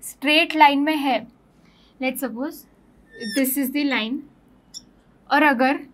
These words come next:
एक point यहाँ पे है, let's suppose A, दूसरा point यहाँ पे है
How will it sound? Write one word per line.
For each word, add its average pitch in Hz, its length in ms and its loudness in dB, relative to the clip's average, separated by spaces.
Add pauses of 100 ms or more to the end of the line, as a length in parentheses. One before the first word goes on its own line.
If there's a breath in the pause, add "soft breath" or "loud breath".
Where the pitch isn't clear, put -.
(320)
एक 294 220 2
point 302 340 0
यहाँ 247 320 2
पे 277 80 0
है, 277 220 -4
let's 254 560 -8
suppose 254 280 -6 (120)
A, 254 120 0 (580 soft breath)
दूसरा 269 360 0
point 285 300 -4
यहाँ 247 280 -4
पे 269 80 -4
है 262 260 -8